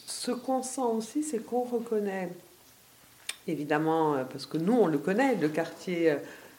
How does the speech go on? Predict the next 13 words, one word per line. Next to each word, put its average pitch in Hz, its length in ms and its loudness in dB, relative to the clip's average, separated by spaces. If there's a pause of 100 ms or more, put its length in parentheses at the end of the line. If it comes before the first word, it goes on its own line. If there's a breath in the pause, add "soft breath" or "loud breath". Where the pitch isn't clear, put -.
(120)
euh, 151 260 4
des 160 80 2
Salines, 208 460 6
on 185 120 6
imagine 240 840 8 (120)
l'ambiance 190 520 4
du 175 100 -10
film, 262 520 4 (480 loud breath)
mais 226 300 4 (200)
je - 160 0
pense 277 280 2
que 208 160 0
chacun, 277 640 2